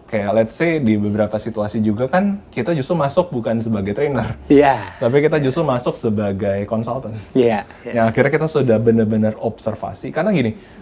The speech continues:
Speaker 1: sem-, training itu kan harus menjawab kebutuhan.
Speaker 2: Iya.
Speaker 1: Harus bisa menyelesaikan problem yang dihadapin.
Speaker 2: Iya.
Speaker 1: Kadang-kadang kalau kita cuman tuker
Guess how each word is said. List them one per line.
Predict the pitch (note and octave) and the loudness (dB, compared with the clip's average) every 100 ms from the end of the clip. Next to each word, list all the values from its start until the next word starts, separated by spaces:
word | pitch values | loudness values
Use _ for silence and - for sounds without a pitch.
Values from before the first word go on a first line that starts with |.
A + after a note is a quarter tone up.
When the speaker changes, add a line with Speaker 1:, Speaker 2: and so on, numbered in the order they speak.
| - | -20
Speaker 1:
sem-, | - - C#3 - | -8 -2 -2 0
training | D3 D#3+ D#3+ D#3+ | 2 4 4 2
itu | F#3 | 2
kan | A3+ G#3+ A3 | 2 0 -2
harus | - D3 C#3 F3 F#3 - | -4 -2 2 4 2 0
menjawab | C#3+ C3+ B2 A#2 A#2+ C#3 C#3 | -2 0 2 2 4 2 0
kebutuhan. | - A2+ A2 A2 G#2+ G#2 - A2 F2+ F#2+ - - | -6 -2 -2 -2 -4 -4 -2 -2 -4 -10 -16 -12
Speaker 2:
Iya. | - G#2+ A2 | -4 2 2
Speaker 1:
Harus | B2 C3+ | 2 -2
bisa | - A2+ A2+ | -2 -2 0
menyelesaikan | A2+ A2+ G#2+ A2+ G#2+ G#2+ G#2 | 0 0 0 -2 -2 -2 0
problem | G#2+ G#2+ C3 | 0 2 2
yang | A#2+ G#2 | 0 0
dihadapin. | - G2 F#2+ F2+ F#2 F2 G#2+ | -2 -2 -4 -6 -10 -10 -8
Speaker 2:
Iya. | - A2 - - - - | -4 -4 -6 -20 -20 -2
Speaker 1:
Kadang-kadang | B2+ B2+ C3+ E3 | 2 4 4 4
kalau | A3 C#3+ | 6 4
kita | C3 C3 | 4 0
cuman | C3 B2 A#2+ A#2+ | 0 0 0 -4
tuker | - F3+ - - G2+ | -4 -6 -4 -6 -6